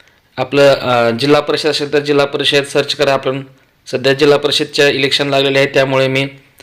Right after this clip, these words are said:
जिल्हा परिषद, त्यानंतर आपला जिल्हा निवडायचा आहे. त्यानंतर इथं आपलं पूर्ण नाव टाका, फुल नेम म्हणलेलं आहे.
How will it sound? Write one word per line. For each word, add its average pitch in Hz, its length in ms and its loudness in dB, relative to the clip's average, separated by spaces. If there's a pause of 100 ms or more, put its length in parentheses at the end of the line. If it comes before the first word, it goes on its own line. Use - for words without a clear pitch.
(300)
जिल्हा 143 200 2
परिषद, 147 480 -2
त्यानंतर 139 200 0
आपला 139 180 -4
जिल्हा 143 320 0
निवडायचा 147 460 2
आहे. 151 220 0 (680)
त्यानंतर 165 260 0
इथं 170 140 2
आपलं 170 220 0
पूर्ण 185 360 0
नाव 147 240 0
टाका, 120 200 -2
फुल 156 260 -4
नेम 151 340 -2
म्हणलेलं 123 360 -2
आहे. 110 400 -4